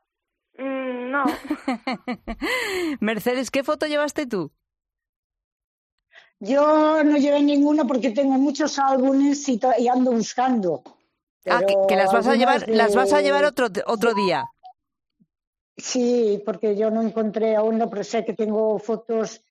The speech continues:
Speaker 3: que mi marido era de aquí, de cuando eran jóvenes y de niños, y estaba la escuela aquí, y tienen fotos cuando iban a la escuela, y quiero recuperar esas fotos, y más del fútbol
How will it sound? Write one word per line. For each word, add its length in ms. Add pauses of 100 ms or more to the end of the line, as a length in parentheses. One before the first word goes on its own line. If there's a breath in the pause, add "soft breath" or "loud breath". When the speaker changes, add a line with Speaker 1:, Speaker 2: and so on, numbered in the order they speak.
(240)
Speaker 3:
que 80
mi 140
marido 420
era 180
de 120
aquí, 420
de 500
cuando 220
eran 260
jóvenes 680
y 60
de 140
niños, 540 (280 loud breath)
y 300
estaba 320
la 120
escuela 500
aquí, 520 (220 loud breath)
y 120
tienen 280
fotos 460
cuando 240
iban 220
a 60
la 100
escuela, 680 (460)
y 440
quiero 300
recuperar 540
esas 320
fotos, 340
y 40
más 200
del 220
fútbol 440